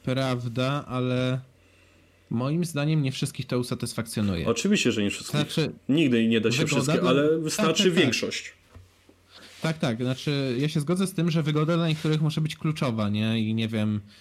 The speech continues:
Speaker 1: wierzę na przykład, że w przyszłości, nie wiem, jakieś małżeństwo się wprowadza do domu i se stwierdzają, „O, kupmy sobie Netflixa na spółę”, czy coś tam, nie? No to jasne, jak najbardziej,
Speaker 2: Tak,
Speaker 1: ale
Speaker 2: a wiesz, jak im się znudzi Netflix, no to dobra, no to teraz przeżyliśmy ten hajs na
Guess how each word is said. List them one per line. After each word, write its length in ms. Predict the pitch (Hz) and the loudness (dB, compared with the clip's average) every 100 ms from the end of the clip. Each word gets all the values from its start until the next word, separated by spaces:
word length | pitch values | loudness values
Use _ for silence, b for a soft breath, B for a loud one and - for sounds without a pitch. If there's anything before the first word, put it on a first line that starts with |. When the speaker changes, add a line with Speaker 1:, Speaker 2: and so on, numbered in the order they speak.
| B B B _ | B B B _
Speaker 1:
wierzę 300 | 117 139 151 | -2 0 0
na 100 | 135 | -2
przykład, 220 | 127 139 120 | -2 -4 -4
że 80 | |
w 60 | 120 | -6
przyszłości, 840 | - 117 120 123 - - 120 120 | -6 -4 -2 -2 -4 -2 0 0
nie 160 | 117 117 | 0 -2
wiem, 180 | 113 110 | -2 -2
jakieś 280 | 113 117 123 | -4 -4 -2
małżeństwo 540 | 120 120 123 123 117 | -2 0 -2 -4 -6
się 140 | 120 | -6
wprowadza 300 | 120 127 123 | -4 -2 -2
do 100 | 117 | -2
domu 260 | 110 117 123 | 0 0 0
i 40 | |
se 120 | 123 104 | -4 -6
stwierdzają, 500 | - 113 113 120 123 | -4 -4 -2 -2 -2
„O, 120 | 240 | -2
kupmy 300 | 185 180 143 | -2 -2 -2
sobie 160 | 135 | -2
Netflixa 380 | 120 - 113 - 107 | -4 -4 -6 -2 -2
na 100 | 104 | -2
spółę”, 320 | - 110 101 | -2 -2 -2
czy 120 | 101 | -4
coś 220 | - 98 | -8 -10
tam, 140 | 92 101 | -6 -2
nie? 100 | 175 | 0
No 120 | 214 | 0
to 100 | 262 277 330 | -2 -6 -4
jasne, 340 | 285 - - | -2 -2 -6
jak 100 | 117 | -4
najbardziej, 440 | 160 135 107 101 104 | -2 0 -2 -2 -2
Speaker 2:
Tak, 160 | 104 | 0
Speaker 1:
ale 240 | 139 131 131 | 0 2 0
Speaker 2:
a 60 | |
wiesz, 260 | 135 135 - | 2 2 2
jak 140 | 131 | 0
im 80 | 160 | 0
się 140 | 143 143 | 0 0
znudzi 280 | 147 147 131 | 0 2 2
Netflix, 460 | 147 147 190 - | 2 0 -4 -2
no 80 | 196 | -2
to 160 | 190 175 | 0 2
dobra, 280 | 139 117 123 | 4 4 2
no 120 | 147 | 2
to 120 | 156 | 0
teraz 240 | 175 156 | 0 0
przeżyliśmy 460 | - 147 156 147 147 | 0 0 0 0 0
ten 140 | 139 120 | 0 -2
hajs 320 | 131 127 | 0 0
na 80 | - | 0